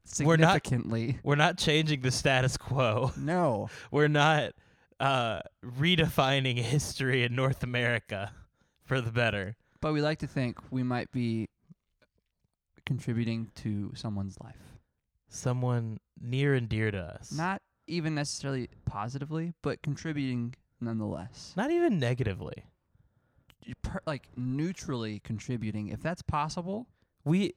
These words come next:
Speaker 2: We are existing in someone's life.
Speaker 1: we are, like, drinking water.
Speaker 2: That is a necessity.
Speaker 1: Dang it, that's a positive. What's a, <sighs> what type of food is, like, in between?
Speaker 2: Celery.
Speaker 1: Celery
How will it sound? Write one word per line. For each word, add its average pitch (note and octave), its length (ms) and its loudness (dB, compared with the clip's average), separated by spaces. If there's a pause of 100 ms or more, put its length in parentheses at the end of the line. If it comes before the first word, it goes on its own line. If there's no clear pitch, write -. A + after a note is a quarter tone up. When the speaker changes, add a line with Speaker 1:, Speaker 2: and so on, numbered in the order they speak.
(140)
Speaker 2:
We F#3+ 160 0
are G3+ 120 4
existing G3 840 -2 (720)
in C3+ 300 0
someone's D#3 540 -2
life. - 580 -6
Speaker 1:
we F3 540 0
are, C3+ 180 4
like, A#2+ 400 2
drinking B2 440 0
water. G2 440 -4 (1600)
Speaker 2:
That D3+ 200 0
is C#3+ 120 -2
a C#3 60 -2
necessity. B2 680 -4 (220)
Speaker 1:
Dang F3+ 200 2
it, B2+ 80 0
that's - 160 0
a E3+ 60 4
positive. D3+ 600 4
What's C#3 200 0
a, C#3+ 180 2 (480)
<sighs> - 260 -10
what D3 140 0
type F#3+ 160 0
of D#3+ 100 4
food C#3+ 300 2
is, D#3 120 0
like, C#3+ 180 -2
in D3 180 2
between? C#3+ 440 0 (680)
Speaker 2:
Celery. A2 440 -6 (500)
Speaker 1:
Celery B2 580 2